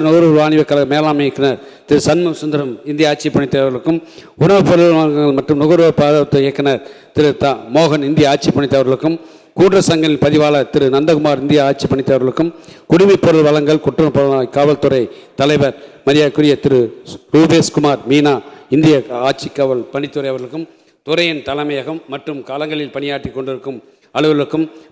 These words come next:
பணியாளர்களுக்கும், கடைக்கோடியில் மக்களிடம் நெருக்கமாக பணியாற்றி கொண்டிருக்கும் நியாய விலைக்கடை விற்பனையாளர்கள் மற்றும் கட்டுநருக்கும்,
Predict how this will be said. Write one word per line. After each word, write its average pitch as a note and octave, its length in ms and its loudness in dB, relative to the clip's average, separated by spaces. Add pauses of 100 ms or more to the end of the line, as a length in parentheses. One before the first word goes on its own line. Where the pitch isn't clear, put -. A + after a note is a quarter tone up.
பணியாளர்களுக்கும், D3+ 720 0
கடைக்கோடியில் D3+ 640 2 (360)
மக்களிடம் D3 440 -2
நெருக்கமாக D3+ 560 -4
பணியாற்றி D3 380 -4
கொண்டிருக்கும் C#3 520 -4 (1500)
நியாய E3 280 2
விலைக்கடை D#3 400 2 (120)
விற்பனையாளர்கள் D3 680 0
மற்றும் C#3+ 320 -4
கட்டுநருக்கும், D3 540 -2